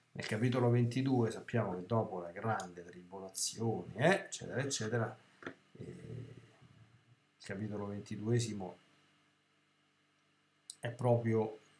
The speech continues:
quello che conclude il libro della, dell'Apocalisse e si conclude con la visione della Gerusalemme celeste. È chiaro che la Gerusalemme celeste che cos'è? Ma vedere i versetti,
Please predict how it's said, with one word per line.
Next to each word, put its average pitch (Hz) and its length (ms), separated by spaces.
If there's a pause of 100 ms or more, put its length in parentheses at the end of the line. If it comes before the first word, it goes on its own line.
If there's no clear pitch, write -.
(200)
quello 113 280
che 92 120
conclude 104 520
il 101 60
libro 95 280
della, 92 280
dell'Apocalisse 110 920 (540)
e 113 260
si - 220
conclude 113 500
con 95 100
la 98 80
visione 104 360
della 92 220
Gerusalemme 98 680
celeste. - 520
È - 60
chiaro 190 240
che - 60
la - 80
Gerusalemme 101 540
celeste 101 480
che - 100
cos'è? 107 400 (960)
Ma 92 140
vedere 113 420
i 110 40
versetti, 127 800